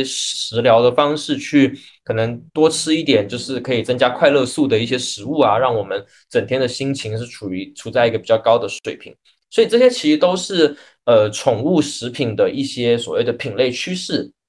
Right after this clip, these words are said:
在宠粮方面呢，就是，呃，国内的很多品牌方也做过，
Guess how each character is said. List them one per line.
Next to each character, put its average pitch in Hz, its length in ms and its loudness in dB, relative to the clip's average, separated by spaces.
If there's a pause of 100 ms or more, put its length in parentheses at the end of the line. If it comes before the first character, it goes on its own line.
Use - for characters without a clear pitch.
(260)
在 233 200 4
宠 120 320 -2
粮 107 220 2
方 170 180 2
面 170 160 0
呢， 90 160 -2
就 127 100 -14
是， 139 320 0 (200)
呃， 107 180 0
国 117 240 2
内 196 180 4
的 120 200 6
很 92 260 -6
多 147 160 0
品 113 180 -8
牌 90 220 -2
方 123 240 -2
也 95 200 -6
做 - 280 0
过， 143 340 6